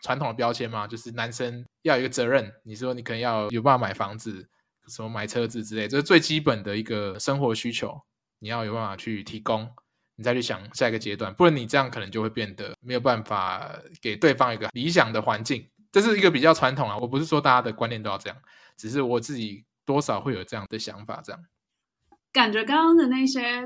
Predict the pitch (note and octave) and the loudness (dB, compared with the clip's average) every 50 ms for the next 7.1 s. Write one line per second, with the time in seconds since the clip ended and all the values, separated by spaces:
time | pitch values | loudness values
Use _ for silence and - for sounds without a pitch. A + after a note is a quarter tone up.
0 | B3 _ C4 C4 C4+ C4 B3 G#3 F3+ E3+ E3+ F3 F#3 G3 _ _ - A3 A3 A#3 | -6 _ 0 2 4 6 6 6 4 2 0 -2 -4 -8 _ _ -4 -4 -2 -2
1 | A#3+ A3+ - A#3 A3 G3+ G3+ G3 F#3+ F#3+ F#3 A#3 A#3 A#3 A#3 A#3 A#3 - A#3 F#3 | -4 -2 0 2 2 2 2 2 0 0 2 2 2 2 2 0 -2 0 2 4
2 | F3+ F3+ F#3 F3+ F#3 F#3 F#3 F#3 F#3 F#3 F#3 F#3+ G#3+ G3+ F#3 F3+ F3+ F3 - G3+ | 4 4 4 2 2 4 4 4 4 2 2 0 -2 -4 -4 -4 -6 -6 -6 -6
3 | F#3+ F#3 F3+ E3+ F3+ F3 - F#3+ F3+ F3 E3+ E3+ F3 D#3 D#3+ E3+ F#3 F#3 A3+ G#3+ | -4 -4 -4 -6 -8 -8 -8 -8 -6 -6 -4 -4 -4 -2 -2 -2 -2 0 0 0
4 | G3+ G3 F#3 F3 F3 E3+ D#3+ D#3+ D#3+ E3+ F#3 G#3 F#3+ E3 D3+ C#3+ F3+ F3+ - F#3+ | 2 0 -2 -2 -4 -4 -4 -6 -6 -8 -8 -8 -8 -10 -8 -10 -12 -10 -8 -8
5 | F3+ F3 F3 E3 D#3 D#3+ - E3+ F3 E3+ E3 - - - F3+ E3+ F3 F3 F3 F3+ | -8 -8 -10 -12 -12 -12 -10 -10 -10 -10 -12 -16 -12 -8 -6 -6 -6 -4 -6 -6
6 | E3 - - - - - - - - - - - F3 F3+ F3+ G3 F#3+ - F3+ E3+ | -6 -6 -10 -12 -14 -16 -14 -14 -12 -12 -10 -8 -8 -6 -6 -8 -8 -10 -10 -10
7 | D#3+ E3+ | -8 -2